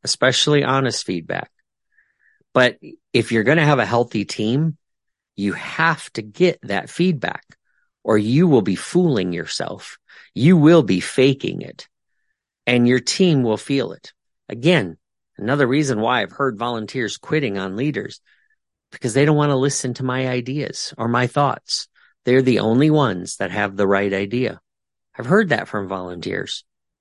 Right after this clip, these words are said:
Another question you need to ask yourself as you're reflecting and looking forward, is there anybody on my team that I need to give a break? Not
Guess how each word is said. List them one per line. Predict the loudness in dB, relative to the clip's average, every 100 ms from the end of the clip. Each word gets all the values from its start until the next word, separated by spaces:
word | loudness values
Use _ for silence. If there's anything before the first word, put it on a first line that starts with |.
| _ _ _ _ _ _ _ _ _ _
Another | 4 6 4
question | 2 0 2 2
you | 4
need | 2 2
to |
ask | -2 -2 -2
yourself | -4 -4 -6 -8 -12 -20 _ _ _ _ _ _ _ _ _ -20 -2
as | -2 2
you're | 2
reflecting | 2 0 2 0 0 -4 -2
and | -4 -4
looking | -4 -4 -4
forward, | 0 2 2 -4 -12 _ _ _ _ _ _
is | -2
there | 0 0
anybody | 0 0 0 0 -2
on | -2
my | -4
team | -6 -8 -6 -6 -12 -16 _ -20 _ _
that | -2
I | 0 4
need | 4 2
to | -2
give | -2 -2
a |
break? | -2 -2 -2 -6 -16 -20 _ _ _ _ _ _ _ _ _ _ _
Not | -6 -2 0 -2